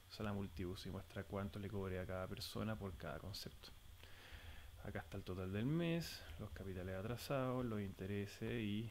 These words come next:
el total cobrado, que sería lo que le aparecería a esa persona como total a pagar si generáramos la boleta hoy. Ya, si se fijan en la misma información que se condice acá, solamente que un poco más desglosada y más en detalle.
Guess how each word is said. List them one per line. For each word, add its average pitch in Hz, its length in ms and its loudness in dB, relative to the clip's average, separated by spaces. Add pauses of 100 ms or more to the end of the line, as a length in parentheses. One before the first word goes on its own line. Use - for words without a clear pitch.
el 95 140 -4
total 92 260 0
cobrado, 98 680 2
que 104 160 -2
sería 92 400 0
lo 92 140 2
que 95 80 -2
le 95 100 2
aparecería 95 800 0 (680)
a - 80 -2
esa 101 180 2
persona 98 420 4
como 95 160 2
total 95 500 2
a 98 100 0
pagar 92 420 0 (140)
si - 260 -6
generáramos 95 580 0
la 95 100 2
boleta 87 480 0
hoy. 90 220 -4 (1400)
Ya, 104 340 2 (180)
si - 120 -6
se 107 60 -2
fijan 110 220 -2
en 104 60 2
la 104 60 4
misma 107 120 4
información 113 380 0
que - 80 0
se 117 120 0
condice 117 420 2
acá, 156 260 4
solamente 120 520 4
que 120 80 2
un 110 80 4
poco 123 260 4
más 117 180 6
desglosada 107 800 0
y 101 80 0
más 95 220 4
en 101 80 6
detalle. 104 340 4